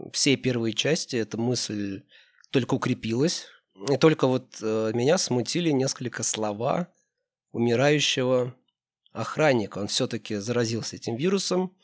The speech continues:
Его последние слова были: "Берегись темного человека". Ну,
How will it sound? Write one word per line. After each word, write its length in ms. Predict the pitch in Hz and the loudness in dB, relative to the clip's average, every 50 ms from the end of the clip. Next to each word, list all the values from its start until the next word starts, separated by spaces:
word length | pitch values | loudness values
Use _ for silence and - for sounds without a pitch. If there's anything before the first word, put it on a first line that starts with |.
| _ - | _ -16
Его 240 | - 110 143 170 | -4 0 0 2
последние 440 | - 165 147 - - 160 160 160 151 | 2 2 0 2 2 2 2 4 2
слова 360 | - - 131 139 156 185 185 | 2 0 -2 0 2 2 2
были: 400 | 156 127 127 120 107 101 - - _ | 2 2 0 0 0 -2 -6 -8 _
"Берегись 680 | 135 127 123 127 120 117 107 113 139 165 160 - - | -12 -4 -2 -2 0 -2 -2 -2 -2 -2 -2 -2 -4
темного 540 | - - 127 123 131 127 123 123 123 123 113 | -4 0 0 2 2 4 2 2 2 0 0
человека". 800 | - - - 131 123 123 120 117 110 104 98 - 92 90 127 - _ _ _ _ _ - | 0 -2 0 2 2 2 2 2 2 0 -2 -2 -8 -8 -10 -12 _ _ _ _ _ -4
Ну, 420 | 139 165 180 175 165 156 - - | -2 0 0 0 -2 -4 -8 -20